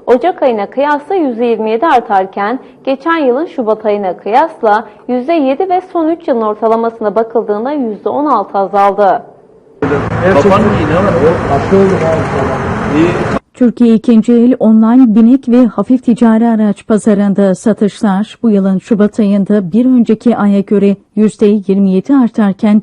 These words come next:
Speaker 2: fiyatlarda ortalamalarda bir değişiklik gözlemlenmedi. Indicator'ın ikinci el online pazar raporundan derlediği verilere göre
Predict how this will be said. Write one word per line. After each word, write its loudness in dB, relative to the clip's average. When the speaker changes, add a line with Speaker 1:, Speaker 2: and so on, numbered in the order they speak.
Speaker 2:
fiyatlarda 2
ortalamalarda 2
bir 0
değişiklik -2
gözlemlenmedi. 0
Indicator'ın 4
ikinci 4
el 4
online 4
pazar 2
raporundan 2
derlediği 2
verilere 2
göre 2